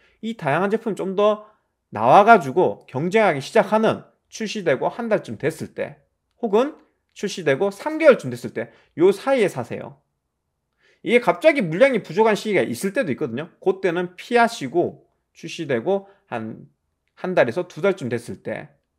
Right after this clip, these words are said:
그때 구매하시는 게 가장 좋습니다. 그래야 그래픽카드는 이 년 텀은 나오니까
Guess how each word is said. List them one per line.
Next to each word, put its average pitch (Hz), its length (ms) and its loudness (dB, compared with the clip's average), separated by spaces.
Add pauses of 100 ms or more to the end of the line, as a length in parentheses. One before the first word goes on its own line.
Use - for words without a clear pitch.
(540)
그때 160 380 -2
구매하시는 113 440 -6
게 135 140 -4
가장 110 260 -8
좋습니다. 113 500 -8 (300)
그래야 175 380 6
그래픽카드는 139 460 0
이 123 120 -6
년 180 200 0
텀은 147 260 -2
나오니까 101 460 -4